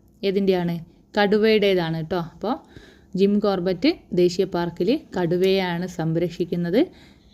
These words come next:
ഈ ജിം കോർബറ്റ് ദേശീയ പാർക്ക് എവിടെയാണ്? ഉത്തരാഖണ്ഡിലാണ് ട്ടോ.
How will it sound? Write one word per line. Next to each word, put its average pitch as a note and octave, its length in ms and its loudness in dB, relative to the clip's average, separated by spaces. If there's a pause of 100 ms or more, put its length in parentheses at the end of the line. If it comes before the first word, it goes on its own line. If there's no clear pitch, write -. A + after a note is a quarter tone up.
ഈ A#3 160 2
ജിം G#3+ 260 4
കോർബറ്റ് G#3+ 480 2
ദേശീയ G3+ 340 4
പാർക്ക് G3 300 -2
എവിടെയാണ്? F#3+ 440 2 (340)
ഉത്തരാഖണ്ഡിലാണ് F#3+ 920 2
ട്ടോ. F#3+ 160 -2